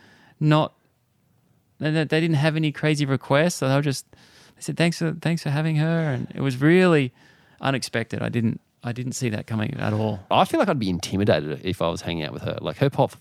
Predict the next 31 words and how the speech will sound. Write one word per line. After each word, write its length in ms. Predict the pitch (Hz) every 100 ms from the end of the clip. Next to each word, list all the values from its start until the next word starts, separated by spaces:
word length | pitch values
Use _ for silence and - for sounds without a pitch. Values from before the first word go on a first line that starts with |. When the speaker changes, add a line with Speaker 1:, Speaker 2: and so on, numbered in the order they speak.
| -
Speaker 2:
portfolio 480 | - - 95 104
was 100 | 92
so 160 | - 110
much 180 | 117 110
more 100 | 98
impressive 340 | 90 98 101
than 80 | 87
mine. 340 | 82 82 92 104
Speaker 1:
Yeah, 460 | 135 131 117 110 101 - -
just 200 | 131 -
those 180 | 117 110
overachievers. 640 | 113 113 - 113 110 110
You 60 | 117
know 80 |
what 80 | 113
they're 80 | 104
like. 260 | 104 113 117
They're 140 | -
just, 260 | 143 131 127
they're 100 | 151
good 140 | 131
at 60 | 123
everything. 340 | 110 113 110 120 - -
<laughs> 400 | 294 _ - 120 _ - 170 160 - 143 120 -
Speaker 2:
And 160 | 170
then 320 | 180 180 185 - -
unexpected, 600 | 202 185 - 170 175 160
at 80 | 147
least 200 | 170 -
to 60 |
me, 600 | 123 107 127 147 80 120